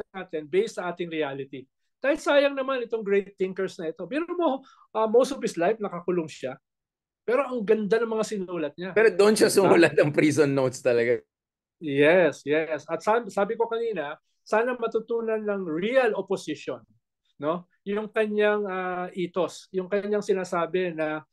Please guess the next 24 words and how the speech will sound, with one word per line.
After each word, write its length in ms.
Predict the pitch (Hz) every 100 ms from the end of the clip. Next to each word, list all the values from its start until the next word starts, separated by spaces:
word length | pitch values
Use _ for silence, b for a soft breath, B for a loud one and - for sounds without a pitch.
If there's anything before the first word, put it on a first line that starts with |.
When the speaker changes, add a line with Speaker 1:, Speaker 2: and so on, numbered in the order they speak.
| b b
Speaker 1:
na 160 | 160 160 160 160 160 156 156 151
war 300 | 175 220 220
of 80 | 208
movement, 640 | 196 202 170 202 202 208
war 240 | 175 185
of 80 | 180
position. 500 | 175 - 143 - 147 - _ _ _ -
Yung 140 | 202
sinasabi 560 | 202 214 208 196 190 196
niya 160 | 202 196
na 140 | 180 -
active 400 | 208 - 226 175
accumulation 640 | 165 202 185 185 175 185
of 80 | 165
forces 460 | - 143 139 151 131 - - _ -
instead 340 | 180 - 180 175
of 80 | 170
passive. 540 | 147 131 - - 139 - _ _ _ -
Dun 220 | 160 247
sana 320 | - 220 220
matuto 680 | 208 190 185 175 147 131 - _ _ _
yung 240 | 190 196 165 -
real 400 | 151 196 220 180
opposition 560 | 151 139 - 127 -